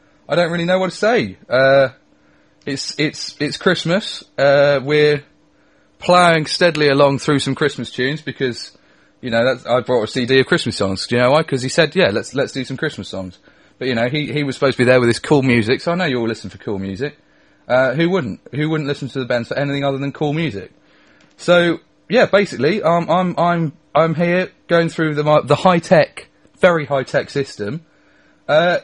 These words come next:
yeah, basically just trying to come up with, with anything that might occasionally be associated with this show.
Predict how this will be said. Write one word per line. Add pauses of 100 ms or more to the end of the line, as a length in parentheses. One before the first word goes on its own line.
(220)
yeah,
basically
just
trying
to
come
up (560)
with,
with
anything
that
might (140)
occasionally
be
associated
with
this
show.